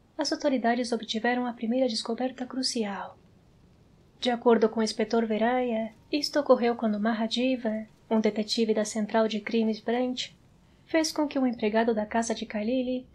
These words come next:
confessasse a ele, em estado de embriaguez, que havia ajudado Mishra a matar sua esposa. O empregado descreveu como havia ajudado Mishra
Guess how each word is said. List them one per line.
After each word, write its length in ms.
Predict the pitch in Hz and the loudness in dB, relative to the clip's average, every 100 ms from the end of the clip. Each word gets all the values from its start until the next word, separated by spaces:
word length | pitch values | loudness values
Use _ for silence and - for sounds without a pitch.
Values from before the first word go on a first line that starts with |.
| _ | _
confessasse 640 | - 320 320 311 294 277 247 | -6 -2 -4 2 0 0 -2
a 40 | |
ele, 540 | 220 269 262 220 214 - | 0 2 0 -2 -6 -2
em 180 | 220 214 | 0 0
estado 380 | 208 - 208 202 | -2 -2 -2 -2
de 120 | 214 | -2
embriaguez, 880 | 202 214 226 208 233 247 247 - - _ | -4 -2 -2 -2 -2 -4 -4 -10 -14 _
que 80 | - | -6
havia 240 | 285 294 | -2 0
ajudado 400 | 285 269 233 233 | 0 2 2 2
Mishra 460 | 208 226 247 240 247 | 0 0 0 -2 -2
a 40 | |
matar 380 | 254 254 254 254 | 0 -4 -2 -4
sua 160 | 254 240 | -4 -8
esposa. 580 | 226 - 208 202 202 190 - - - - - - - - - - - - - - - - - - - | -8 -6 -4 -4 -8 -10 -14 -20 -20 -20 -20 -20 -20 -20 -20 -20 -20 -20 -20 -20 -20 -20 -20 -2 2
O 140 | 214 | 4
empregado 480 | 196 208 208 208 202 | 2 0 0 0 0
descreveu 500 | 208 - 208 220 220 | -4 -4 0 4 4
como 220 | 220 208 | 2 0
havia 280 | 202 226 226 | 0 2 2
ajudado 440 | 220 214 214 214 | 2 0 0 0
Mishra 600 | 208 247 240 - 220 220 | 0 0 -2 -2 -4 -4